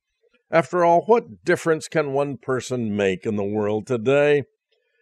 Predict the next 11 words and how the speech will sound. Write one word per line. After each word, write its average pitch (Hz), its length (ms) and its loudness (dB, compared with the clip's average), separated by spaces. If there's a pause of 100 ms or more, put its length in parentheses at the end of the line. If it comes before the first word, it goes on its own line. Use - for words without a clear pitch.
(140)
For 127 120 -2
too 160 240 2
long, 131 480 4
God's 123 360 -2
people 120 340 -4
have 104 120 -4
not 127 240 -2 (100)
cared 117 420 -2
about 107 280 -4
our 104 160 -6
spiritual 120 640 -4